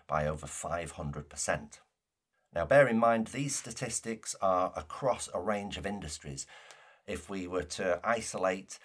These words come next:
estate planning as an industry and conduct our own survey, we might find some variance in those statistical figures, but you get the point there. First contact, forty-seven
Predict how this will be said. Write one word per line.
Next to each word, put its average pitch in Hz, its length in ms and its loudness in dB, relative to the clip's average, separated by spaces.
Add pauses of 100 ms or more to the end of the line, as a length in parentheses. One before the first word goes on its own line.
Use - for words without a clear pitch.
(180)
estate 101 520 0
planning 104 520 -2
as 95 180 2
an 104 100 -2
industry 104 540 -4
and 98 100 -4
conduct 92 440 -2
our 90 160 4
own 90 160 -4
survey, 113 640 2
we 98 100 -8
might 85 240 0
find 90 340 -2
some 82 220 -8
variance 90 600 2
in 90 180 -8
those 85 260 2
statistical - 600 -10
figures, 120 440 -6 (460)
but 113 320 -2 (220)
you 98 120 -8
get - 280 2
the 82 80 -2
point 95 340 0
there. 76 160 2
First 120 540 -4
contact, 76 680 -4 (160)
forty-seven 110 680 -2